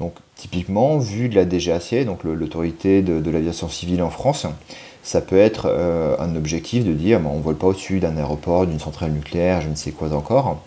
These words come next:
Cela étant, ce que font certaines marques de drones, c'est qu'elles, elles mettent en place des systèmes de communication avec des serveurs de leur marque, ou elles mettent en place des systèmes de verrou logiciel, mais qui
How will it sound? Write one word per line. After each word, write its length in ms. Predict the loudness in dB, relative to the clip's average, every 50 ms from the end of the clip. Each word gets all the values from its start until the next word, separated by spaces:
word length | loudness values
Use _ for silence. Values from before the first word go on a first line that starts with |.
| -20 -20 _ _ _ _ _ _ -20 -20 -20 -20 -20 -20 -20 -16
Cela 280 | -8 -2 2 4 6 4
étant, 360 | 4 4 2 2 4 2 2
ce 120 | 0 -2
que 80 | -4 -4
font 240 | -4 -2 -2 -2 -2
certaines 420 | -2 -4 -2 -2 0 0 0 0
marques 300 | 2 2 0 0 -2 -4
de 100 | -4 -4
drones, 440 | -4 -4 0 2 2 2 2 0 -4 -6 -10 -20 -20 -20 -20 -20 -20 -16
c'est 220 | -8 -2 -2 -2
qu'elles, 340 | 0 2 2 4 4 4 2 0
elles 160 | 0 0 2
mettent 200 | 2 2 2 2
en 80 | 0 -2
place 380 | -2 0 2 4 4 4 2
des 80 | 0 -6
systèmes 460 | -8 -6 -8 -6 0 2 2 4 4
de 100 | 2 2
communication 1080 | 0 0 -2 0 0 0 0 0 0 0 0 -2 -4 -2 -2 0 2 2 2 0 0 -2 0
avec 340 | 0 2 4 4 4 4
des 140 | 4 2 0
serveurs 720 | 0 -2 -2 0 2 2 2 2 2 6 6 6 6 6
de 80 | 2 0
leur 180 | 0 0 -2
marque, 380 | 0 0 0 0 -2 -2 -8 -14 -14 -14 -18 -18 -18 -20 -18 -10 -4
ou 120 | 0 0
elles 80 | 2 2
mettent 260 | 4 2 2 2 0
en 80 | -4 -4
place 320 | 0 4 6 6 6 6
des 100 | 4 -2
systèmes 540 | -2 -2 -6 -8 -6 0 4 4 4 4 4
de 120 | 4 4
verrou 420 | 2 4 4 2 2 4 4 2 4
logiciel, 560 | 4 4 2 2 -2 0 4 4 6 6 4
mais 100 | 2 -2
qui 240 | -2 -4 -4 -4